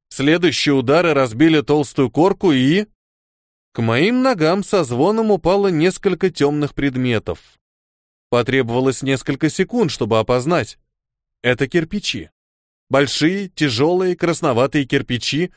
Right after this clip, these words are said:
что так мне знакомы. Убрав находки в сторону, я, сдерживая нетерпение, расширил для начала область работ, скалывая лед. Передо мной открывалось пятно спрессованного снега с вдавленными в него кирпичами.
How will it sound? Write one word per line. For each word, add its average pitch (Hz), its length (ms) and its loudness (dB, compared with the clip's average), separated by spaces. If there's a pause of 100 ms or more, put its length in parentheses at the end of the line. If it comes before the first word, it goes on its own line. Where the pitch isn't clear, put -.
(180)
что - 240 -2
так 120 240 0
мне 120 240 -2
знакомы. 120 540 -6 (680)
Убрав 123 380 0
находки 139 400 0
в - 80 -10
сторону, 135 480 -2 (260)
я, 117 480 -2
сдерживая 151 680 0
нетерпение, 151 760 -2 (260)
расширил 214 640 0
для 185 180 0
начала 196 400 0
область 170 520 0
работ, 170 420 0
скалывая 139 520 0
лед. 123 340 -4 (640)
Передо 127 340 2
мной 170 320 2
открывалось 151 560 0
пятно 165 400 0
спрессованного 147 760 0
снега 156 460 0
с - 80 -8
вдавленными 143 680 0
в 110 80 -6
него 120 240 -2
кирпичами. 139 760 -4